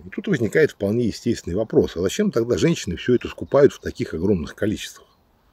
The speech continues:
Ответ на самом деле очень простой. Пока вещь висела на витрине в магазине, она женщине нравилась. Женщина представляла себе, как она будет в ней выглядеть. Но после того, как женщина ее купила и вещь стала принадлежать ей, она ей разонравилась.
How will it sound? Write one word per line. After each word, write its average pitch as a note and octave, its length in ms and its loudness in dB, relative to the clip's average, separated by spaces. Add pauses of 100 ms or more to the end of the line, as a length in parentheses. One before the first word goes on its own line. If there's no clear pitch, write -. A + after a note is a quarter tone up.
(320)
Ответ G#3 400 -6
на D#3+ 80 6
самом F3 260 2
деле C#3 200 6
очень A2+ 180 2
простой. C#3+ 460 2
Пока G3+ 280 0
вещь G3 280 2
висела A2+ 340 8
на G#2 80 4
витрине A#2 320 4
в E2+ 60 -2
магазине, E3 480 2
она C#3+ 200 0
женщине A#2 380 0
нравилась. F#2+ 500 0
Женщина G3 360 -2
представляла A#2+ 560 4
себе, C#3 240 -2
как - 180 0
она G#2 160 2
будет G2+ 240 0
в - 80 -20
ней G#2 140 0
выглядеть. E2+ 380 -4 (380)
Но A#2+ 60 0
после A2+ 260 2
того, G2+ 200 8
как F#2 160 -2
женщина F#2 340 0
ее E2+ 140 -2
купила G#3 420 -2
и G2+ 60 2
вещь G2 180 2
стала F2+ 300 2
принадлежать G#2 580 0
ей, D4+ 300 0
она D#3 240 0
ей F#3 240 2
разонравилась. G#2 840 0